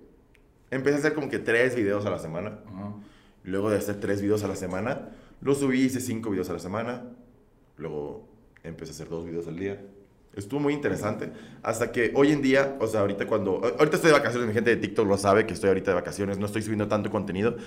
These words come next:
Speaker 1: pero ellos saben que cuando es mi jornada normal, estoy subiendo de quince a diecisiete videos al día.
Speaker 2: Guau, me acabas de volar la cabeza porque según yo, yo pensaba que era de los que subían mucho, yo subo cinco.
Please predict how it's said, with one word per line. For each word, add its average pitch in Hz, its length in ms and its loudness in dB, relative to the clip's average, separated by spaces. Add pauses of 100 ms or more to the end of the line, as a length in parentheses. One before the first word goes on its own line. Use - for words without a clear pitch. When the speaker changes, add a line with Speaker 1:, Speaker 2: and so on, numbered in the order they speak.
(160)
Speaker 1:
pero 113 140 6
ellos 151 160 8
saben 123 240 10
que 117 60 -4
cuando 101 200 4
es 104 80 6
mi 120 400 0
jornada 95 540 2
normal, 87 560 -2 (420)
estoy 98 240 0
subiendo 110 240 0
de 95 160 2
quince 117 420 -2
a 92 120 4
diecisiete 92 460 -4
videos 87 280 0
al 80 140 -4
día. 73 220 -10 (220)
Speaker 2:
Guau, - 1120 -12
me - 100 -12
acabas 123 320 -4
de - 40 -4
volar 104 220 -4
la 123 100 -6
cabeza 101 380 -6
porque 92 240 -14
según 110 400 -6
yo, 120 380 -4 (260)
yo 104 180 -8
pensaba 110 440 -4
que 113 80 -6
era 107 100 -2
de 104 80 -2
los - 120 -8
que 95 100 -14
subían 95 380 -4
mucho, 131 240 -6
yo 95 120 -6
subo 104 260 -10
cinco. 123 580 -8